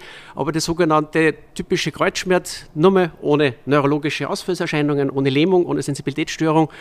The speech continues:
da ist es nie zu spät. Und wir haben ja auch eine Abteilung Akutgeriatrie und Remobilisation. Und auch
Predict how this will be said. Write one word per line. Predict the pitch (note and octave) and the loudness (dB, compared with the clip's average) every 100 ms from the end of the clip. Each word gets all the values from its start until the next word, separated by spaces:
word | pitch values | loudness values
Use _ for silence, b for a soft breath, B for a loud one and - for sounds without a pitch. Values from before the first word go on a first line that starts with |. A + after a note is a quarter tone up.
| B B B B | B B B B
da | B2 | 0
ist | C3+ B2+ | 2 2
es | C3 - C3 | -2 -6 -2
nie | E3 | -2
zu | G#3 G#3 | -2 -6
spät. | - F3 F3+ B B - - | 0 0 0 B B -6 4
Und | D#3+ A#3+ C#4 - - | 6 6 4 0 -10
wir | C#3 A#2+ | -6 -2
haben | C3+ | 2
ja | C#3 | 2
auch | C3 | 0
eine | C#3 B2+ | -2 -4
Abteilung | - C3 | -2 0
Akutgeriatrie | C3 - - C#3+ C3+ C#3 C3 | 0 -4 -6 -4 -4 -2 -2
und | C3+ | -2
Remobilisation. | B2 B2+ B2 A#2+ A2+ A#2 - A#2 F#3 | -2 -2 -2 -4 -6 -6 -4 -2 -2
Und | C#3 B2+ | -4 -6
auch | C3+ | -8